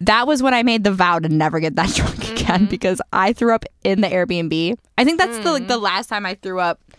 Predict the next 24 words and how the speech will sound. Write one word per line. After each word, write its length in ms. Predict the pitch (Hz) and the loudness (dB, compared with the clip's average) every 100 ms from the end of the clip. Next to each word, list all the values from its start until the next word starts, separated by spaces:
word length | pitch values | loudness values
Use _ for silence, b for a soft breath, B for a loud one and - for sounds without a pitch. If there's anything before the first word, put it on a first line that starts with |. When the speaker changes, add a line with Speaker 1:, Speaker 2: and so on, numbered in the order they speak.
| B B B B B B _ _ - | B B B B B B _ _ -6
Speaker 1:
from 280 | - 202 180 | -2 0 0
being 500 | 185 175 165 165 165 | -2 -2 -4 -6 -4
just 220 | 170 156 | -4 -2
that 140 | 156 151 | -4 -6
drunk. 220 | 143 156 | -6 -4
I've 160 | 175 - _ | -4 -6 _
thrown 200 | - 208 | -2 0
up 120 | 175 - | -2 -4
from 160 | 156 | -8
being, 160 | - - | -6 -8
like, 160 | 62 | -10
hungover, 520 | - - 170 - 87 - | -10 -6 -4 -4 -4 -4
but 180 | 110 - | -4 -4
Speaker 2:
Yeah. 140 | 220 190 - 233 | -10 -16 -14 -6
Speaker 1:
not 180 | 151 - | -6 -6
the 60 | |
point. 240 | - 147 - - | -6 -6 -6 -6
And 120 | 180 - | -6 -4
I 420 | 170 180 190 214 196 - | -2 0 0 0 -2 0
bet 300 | 180 151 - | 0 0 -4
my, 340 | 170 165 160 165 - | -4 0 0 -2 -2
our 140 | 170 | -2
friend 260 | 165 165 165 | 0 -2 -2
Danny 440 | 151 143 117 95 | -2 -4 -4 -8